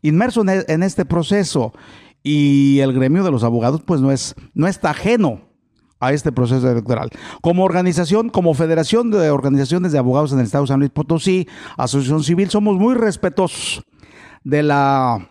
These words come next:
de la ideología política de cada integrante, de cada compañero abogado. Cada quien tiene libertad. Eh, nosotros hemos impulsado esa libertad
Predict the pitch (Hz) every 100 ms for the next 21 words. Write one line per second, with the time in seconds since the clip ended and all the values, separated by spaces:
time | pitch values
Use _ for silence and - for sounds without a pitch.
0 | _ _ _ _ _ _ _ _ _ -
1 | 170 165 156 160 156 - 185 - 165 180
2 | - - 147 143 170 170 170 156 160 156
3 | 165 165 131 - - _ - - - 139
4 | 185 196 156 147 139 147 165 160 151 151
5 | 160 165 117 - _ _ _ _ _ -
6 | 180 170 160 175 180 190 170 156 151 151
7 | 143 139 139 135 160 180 185 - - _
8 | _ _ _ _ - 123 117 120 120 165
9 | 151 143 160 165 - 139 120 127 117 147
10 | 160 156 151 131 127 123 - 151 151